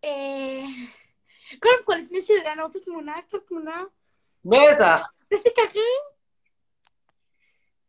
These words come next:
Speaker 1: יופי. תעשי לי ככה. <laughs> יופי. עכשיו, אמ, אותו דבר, אה, יש לי שאלה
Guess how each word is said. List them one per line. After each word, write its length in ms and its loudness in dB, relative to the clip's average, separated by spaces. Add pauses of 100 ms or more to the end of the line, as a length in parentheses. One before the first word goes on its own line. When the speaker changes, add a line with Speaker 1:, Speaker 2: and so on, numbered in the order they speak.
(320)
Speaker 1:
יופי. 440 -18 (600)
תעשי 200 -6
לי 120 -2
ככה. 320 -8 (2250)
<laughs> 1400 2
יופי. 720 -4 (220)
עכשיו, 440 -2 (120)
אמ, 460 -10 (380)
אותו 220 -14
דבר, 300 -14 (200)
אה, 240 -8
יש 120 -14
לי 60 -12
שאלה 380 -6